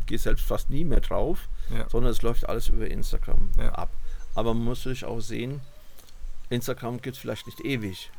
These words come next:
Speaker 1: Facebook auch nicht. Ja,
Speaker 2: Ja.
Speaker 1: dann ist man vielleicht froh, wenn man noch eine ordentliche Webseite hat.
Speaker 2: Ja.
Speaker 1: Und bei mir ist sie sehr stiefmütterlich, äh, gepflegt. Es ist
Speaker 2: Ja.
Speaker 1: auch nur über Adobe Portfolio letztendlich gemacht
Speaker 2: Okay.
Speaker 1: und, und gar keinen eigenen.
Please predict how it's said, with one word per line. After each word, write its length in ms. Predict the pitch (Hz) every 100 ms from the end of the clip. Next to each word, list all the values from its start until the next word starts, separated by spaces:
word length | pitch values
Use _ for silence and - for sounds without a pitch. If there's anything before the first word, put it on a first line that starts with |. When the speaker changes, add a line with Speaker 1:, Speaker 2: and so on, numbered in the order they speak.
| - - - -
Speaker 1:
Facebook 420 | - 90 - 107
auch 180 | 107 131
nicht. 300 | 117 87 -
Ja, 100 | 113
Speaker 2:
Ja. 160 | 101 87
Speaker 1:
dann 120 | 101 123
ist 120 | -
man 100 | 110
vielleicht 220 | 110 -
froh, 220 | 120 127
wenn 120 | 117
man 160 | 110 113
noch 100 | 110
eine 120 | 110
ordentliche 320 | 107 120 113 110
Webseite 560 | 117 - 104 104 101
hat. 220 | 95 131 - 113
Speaker 2:
Ja. 80 | 113 - - - -
Speaker 1:
Und 120 | 127
bei 140 | 131
mir 360 | 131 131 135 -
ist 160 | 127 135
sie 60 |
sehr 220 | 123 127
stiefmütterlich, 1160 | 120 - 135 131 113 110 107 101 104 - - -
äh, 220 | 120 117 113
gepflegt. 540 | 110 - 117 135 131
Es 100 | 110
ist 120 | 117 110
Speaker 2:
Ja. 60 |
Speaker 1:
auch 40 | 113
nur 240 | 120 123
über 300 | 113 110 -
Adobe 560 | 104 113 131 131 127 120
Portfolio 640 | - - 127 143 131 113
letztendlich 520 | 104 - 104 107 -
gemacht 280 | - 104 107
Speaker 2:
Okay. 120 | 110 -
Speaker 1:
und, 100 | -
und 180 | 110
gar 140 | - 104
keinen 220 | 101 104
eigenen. 400 | 107 107 110